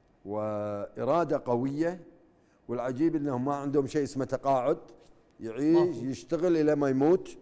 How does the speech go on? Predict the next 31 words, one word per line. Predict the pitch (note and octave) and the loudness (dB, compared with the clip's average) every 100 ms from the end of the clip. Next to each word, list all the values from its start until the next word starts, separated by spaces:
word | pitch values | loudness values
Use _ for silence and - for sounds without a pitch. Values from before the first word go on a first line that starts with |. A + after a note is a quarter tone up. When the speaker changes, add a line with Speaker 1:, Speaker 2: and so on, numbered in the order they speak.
| A3 | -14
Speaker 2:
مم. | C#3+ C3+ B2 | -12 -8 -2
Speaker 1:
وبإخلاص، | C3 D3 C#3 D3 D#3+ F3+ D3 | 2 4 4 2 0 0 -2
وكأن | - D3+ D#3 | -2 0 2
المصنع | D3+ D3+ D3+ D3+ C3 | 0 0 -2 -6 -2
ماله | C#3+ D3 C3+ | 0 2 2
ومال | B2+ A#2+ | 2 0
أبوه. | G#2 F2+ D#2+ - _ _ - | -2 -6 -12 -18 _ _ -6
Speaker 2:
مم. | D3 | 0
Speaker 1:
هذه | G#3 A3 | 2 4
العائلة، | G#3 D#3+ F#3+ D#3+ G#3 G#3+ A3+ - - - _ _ _ _ _ _ _ _ _ - | 2 2 0 4 4 4 0 -8 -20 -20 _ _ _ _ _ _ _ _ _ -8
آه، | B2 B2 A#2+ A#2 A2 F2+ C#2+ C2+ _ - - C#2 - - | -6 -4 -4 -6 -8 -10 -14 -18 _ -20 -20 -20 -20 -6
طبعًا | D#3+ E3 F3 | -4 0 2
ورتني | D#3 D#3 F#3 - D3 | 4 4 2 2 -2
اليابان، | A#2+ G#2+ G2+ G#2 G#2 - | 0 -2 -4 -8 -10 -12
ولما | B2+ C3 C3+ | -8 -4 -2
قابلت | D3 C#3+ C#3+ E3 D#3 C#3 | -2 0 2 2 0 -2
الإمبراطور | B2 B2+ B2+ C3 B2+ D3 C3+ G#2 - - _ | -4 -4 -2 -2 0 0 0 -2 -14 -20 _
في | - | -10
اليا-، | B2+ B2 | -6 -6
طبعًا | C#3 D#3+ C#3+ C3+ | -4 -6 -4 -6
هذه | C3+ | -6
قصة | C#3 C3 B2 B2+ | -6 -10 -12 -8
طويلة، | E3 G#3 D#4+ A#3+ | -4 -2 0 0
أنا | F#3 E3+ | 0 -2
شا-، | - G#3+ | -4 -6
شا | F3+ | -4
أقول | A#3+ B3 | -4 -4
وش | C4+ F#3+ | -4 -4
أخلي، | A3+ F#3+ C#3+ | -4 -4 -2
يعني | A#2+ A#2 C3 | -4 -4 -4
ما، | C#3+ D#3 D3+ | -6 -6 -6